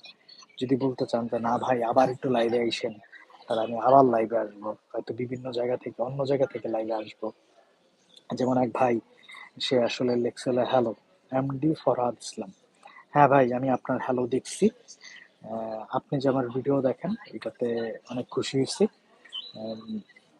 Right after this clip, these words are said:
ভিডিওতে আমার, আহ, চ্যানেলটাতে সাপোর্ট করে যাবেন। বিভিন্ন ধরনের কোনো কিছু যদি প্রয়োজন হয়, তাহলে বলবেন। আমি আসলে মানে পাবলিকলি বলতে পছন্দ করি। আপনার, আপনি আমার সাথে ডাইরেক্ট কমিউনিকেট করতে পারবেন না,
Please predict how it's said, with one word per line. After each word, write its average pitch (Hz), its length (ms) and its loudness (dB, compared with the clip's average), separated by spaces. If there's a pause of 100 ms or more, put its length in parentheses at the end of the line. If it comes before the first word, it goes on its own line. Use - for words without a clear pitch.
(280)
ভিডিওতে 139 420 2
আমার, 131 440 2
আহ, 127 120 -6
চ্যানেলটাতে 127 460 -2
সাপোর্ট - 360 -6
করে 123 220 -2
যাবেন। 135 360 -2
বিভিন্ন 131 300 -4
ধরনের 131 260 -4
কোনো 123 200 -6
কিছু - 280 -14
যদি - 260 -12
প্রয়োজন 151 360 6
হয়, - 160 -14 (520)
তাহলে 117 140 0
বলবেন। 120 420 4 (340)
আমি 131 400 -2
আসলে 131 480 0 (460)
মানে 110 600 -4 (120)
পাবলিকলি 143 640 8
বলতে 131 480 -2
পছন্দ 120 340 -6
করি। - 340 -14 (520)
আপনার, 131 380 -2
আপনি 151 560 -4
আমার 127 220 0
সাথে - 380 -2 (300)
ডাইরেক্ট 135 520 4 (100)
কমিউনিকেট 139 440 0
করতে - 260 -6
পারবেন 135 320 -2
না, 196 120 -2